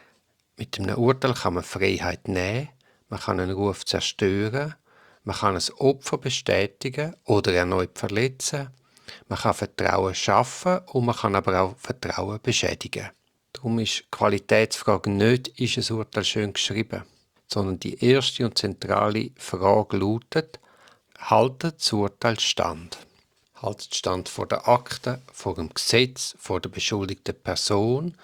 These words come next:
vor der geschädigten Person, vor der Öffentlichkeit und haltet es auch stand vor der stillen Instanz,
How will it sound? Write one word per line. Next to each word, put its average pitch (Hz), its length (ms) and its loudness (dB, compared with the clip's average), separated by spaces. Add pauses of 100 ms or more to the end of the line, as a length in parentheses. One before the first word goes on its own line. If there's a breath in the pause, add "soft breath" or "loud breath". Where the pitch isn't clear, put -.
(120 soft breath)
vor 101 240 2
der - 100 -6
geschädigten 127 640 2
Person, 143 600 0
vor 107 240 4
der - 160 -2
Öffentlichkeit 135 1400 0 (640 soft breath)
und 120 240 -2
haltet 101 320 2
es - 100 -6
auch 92 120 -4
stand 117 420 0
vor - 180 -6
der - 120 -6
stillen 131 540 2
Instanz, 151 840 0